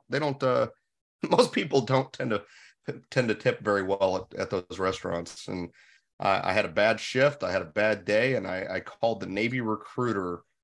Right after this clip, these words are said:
on my break and said,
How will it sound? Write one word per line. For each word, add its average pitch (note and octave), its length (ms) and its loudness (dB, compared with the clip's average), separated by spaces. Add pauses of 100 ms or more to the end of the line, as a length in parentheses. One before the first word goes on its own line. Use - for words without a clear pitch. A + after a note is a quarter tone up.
(420)
on A2+ 400 4
my G2+ 200 2
break G2+ 720 0 (460)
and F#2 120 -10
said, G2 520 2